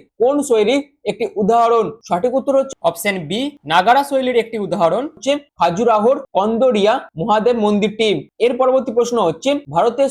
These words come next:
সর্বোচ্চ গোপুরাম কোন মন্দিরে রয়েছে? সঠিক উত্তর হচ্ছে অপশন সি, শ্রী রঙ্গনাথ স্বামী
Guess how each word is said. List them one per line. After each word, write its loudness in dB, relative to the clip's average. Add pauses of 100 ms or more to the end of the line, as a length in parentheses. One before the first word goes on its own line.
সর্বোচ্চ 0 (460)
গোপুরাম 0 (320)
কোন 2 (120)
মন্দিরে 2 (100)
রয়েছে? 2 (360)
সঠিক 0
উত্তর -2
হচ্ছে -2
অপশন -4 (120)
সি, 0 (240)
শ্রী 0 (220)
রঙ্গনাথ 0
স্বামী 0